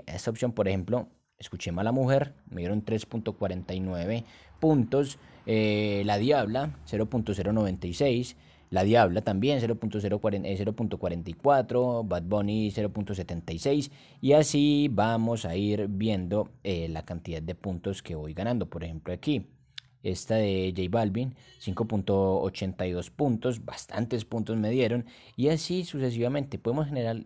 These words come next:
puntos ilimitados en los días, ¿sí? Siempre y cuando estemos pendientes de cuando nos aparezca la opción de ver el video, eh, para seguir desbloqueando las ganancias.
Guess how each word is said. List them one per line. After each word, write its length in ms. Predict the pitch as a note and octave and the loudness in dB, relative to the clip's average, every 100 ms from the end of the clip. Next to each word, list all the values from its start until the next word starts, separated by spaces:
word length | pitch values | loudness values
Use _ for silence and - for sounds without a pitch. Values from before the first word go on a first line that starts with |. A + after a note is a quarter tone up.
| - - | -12 -4
puntos 420 | D3+ D3 D3 - | -4 -2 -4 -6
ilimitados 760 | D#3+ E3 E3 D#3 D#3 D3 A#2+ A2 | -4 -2 0 0 4 4 4 0
en 160 | B2 G#2+ | -2 0
los 160 | G#2+ A2+ | 0 0
días, 420 | C#3+ C3+ C3+ - | 2 2 0 -10
¿sí? 300 | - D#3+ E3+ - - _ | -10 -6 -6 -8 -20 _
Siempre 300 | - D3+ D#3+ | 0 2 2
y 20 | |
cuando 260 | D#3+ C#3 C#3 | 0 0 0
estemos 320 | C3+ G#2 A#2 | 0 -2 -2
pendientes 480 | C3+ B2 B2 A#2+ B2+ | 0 0 0 0 -2
de 80 | F#2 | -2
cuando 240 | F2 D#2+ | -4 -6
nos 160 | D#2+ E2 | -6 -6
aparezca 580 | D#2 E2+ D#2+ - A2+ - | -4 -4 -4 -2 -2 0
la 200 | A2+ C3 | 2 2
opción 380 | A#2+ B2 A#2+ B2 - - - | 0 -2 -2 -2 -10 -20 -6
de 360 | F2+ B2 C#3 - | 2 4 4 0
ver 400 | F2 E2+ E2+ - | -2 0 -2 -2
el 180 | G2 F2 | -4 -2
video, 580 | F2 F#2 G#2 F2 G2+ A#2 G#2+ - G2+ | -2 0 2 2 0 -2 -8 -10 -8
eh, 680 | F2 E2 D#2+ D#2 D2+ D2+ F#2 - - - - - - - | -6 -6 -8 -8 -8 -12 -14 -18 -20 -20 -20 -20 -20 0
para 260 | B2 A#2 G#2+ | 4 4 4
seguir 240 | G2 F2 | 0 -2
desbloqueando 500 | G#2 G2 F2+ F2 G2 | -2 -2 -2 -2 0
las 140 | F#2+ | -2
ganancias. 480 | F2 A#2 C3 F#2 E2+ | 0 0 0 0 -6